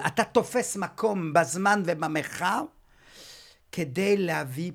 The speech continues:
בשורה כלשהי, כדי להחש-, כדי לה-, ל-, ל-, ל-, ל-, ל-, להטביע חותם. והוא היה הסמל של גבורה.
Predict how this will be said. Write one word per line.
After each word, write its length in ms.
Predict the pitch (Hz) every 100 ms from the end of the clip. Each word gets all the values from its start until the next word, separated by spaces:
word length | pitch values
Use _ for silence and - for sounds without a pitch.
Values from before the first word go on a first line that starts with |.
| -
בשורה 580 | - - - 170 143 151
כלשהי, 380 | 147 151 131 127
כדי 260 | - 151 175
להחש-, 420 | 175 156 - -
כדי 240 | - 196
לה-, 180 | 214 190 185
ל-, 140 | 190
ל-, 120 | 180 180 - - -
ל-, 420 | 165 170 185 165
ל-, 300 | 151 147 147
ל-, 220 | 143 143
להטביע 500 | 165 135 151 262 285
חותם. 480 | - 208 - - 98 - - - - - - - _ _ _ _ - - - -
והוא 460 | 127 147 175 165
היה 340 | 185 196 214 156
הסמל 640 | - - 214 214 214 202
של 400 | - - 185 180 -
גבורה. 520 | 147 131 147 139 147